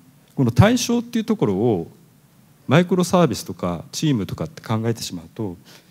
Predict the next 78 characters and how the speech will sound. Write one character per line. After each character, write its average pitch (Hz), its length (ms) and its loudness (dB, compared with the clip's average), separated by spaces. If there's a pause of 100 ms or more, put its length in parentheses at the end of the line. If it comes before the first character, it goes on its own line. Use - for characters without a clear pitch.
(140)
ま 127 60 -2
あ、 - 20 -6
こ 165 140 -4
こ 220 100 2
で 185 380 0 (420)
出 170 100 2
て 196 80 6
く 131 100 6
る 98 60 4
の 90 80 0
は 87 80 -2
イ 143 120 4
ン 190 100 0
タ 202 200 2
ー - 20 4
フ 202 100 0
ェ 214 40 4
ー 202 40 2
ス - 140 -8
っ - 40 -20
て 107 100 -4
い - 20 -2
う 90 40 -2
の 87 80 -6
が、 101 320 2 (420)
そ - 120 -8
の 92 100 -6
対 185 220 4
象 190 240 -2
の 170 240 -2 (400)
間 165 300 4
で 156 260 2
や 107 100 0
り 160 120 2
取 113 140 2
り 87 40 -2
す - 140 -10
る 90 100 -4
重 131 220 0
要 160 160 0
な 156 100 0
フ 151 100 -2
ァ 165 40 0
ク 160 80 -6
タ 98 80 -6
ー - 20 -2
に 90 60 -4
な 95 60 -4
っ 95 40 -8
て - 80 -16
く 92 80 -10
る 82 40 -8
と - 80 -16
思 78 80 -12
う - 20 -14
ん - 20 -16
で - 60 -16
す - 60 -14
ね。 143 120 -6 (2250)
だ 143 80 2
か - 0 -
ら 131 40 4
そ 170 140 0
れ 220 300 4
っ 214 40 -4
て 214 340 4
ど 127 220 4
う - 20 8
い - 40 8
う - 20 -4
こ 147 100 2
と 110 100 0
か 98 100 -2
っ - 40 -2
て - 160 -8
い 90 40 -2
う 85 40 -6
と、 90 360 -4